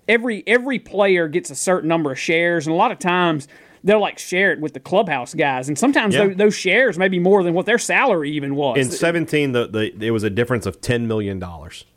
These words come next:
Speaker 2: between the, the, uh, the Astros and the, uh, the Dodgers. So, I mean, there, there are guys in there who that,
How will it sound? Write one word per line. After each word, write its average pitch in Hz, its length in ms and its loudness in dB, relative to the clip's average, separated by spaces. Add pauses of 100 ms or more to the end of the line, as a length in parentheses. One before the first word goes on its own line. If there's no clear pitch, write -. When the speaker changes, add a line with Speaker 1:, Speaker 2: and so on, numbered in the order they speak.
(240)
Speaker 2:
between 113 220 0
the, 92 100 -2
the, 92 240 -2
uh, 85 260 -6
the 64 80 -8
Astros 98 500 -2
and 95 200 -4
the, 90 120 -2
uh, 85 300 -6
the 98 80 0
Dodgers. - 440 -8 (840)
So, - 100 2
I 160 40 4
mean, 165 100 2
there, 220 180 4
there 208 220 2
are 247 60 2
guys 170 320 -2
in 147 60 -2
there 139 140 2
who 139 180 2
that, 135 300 -4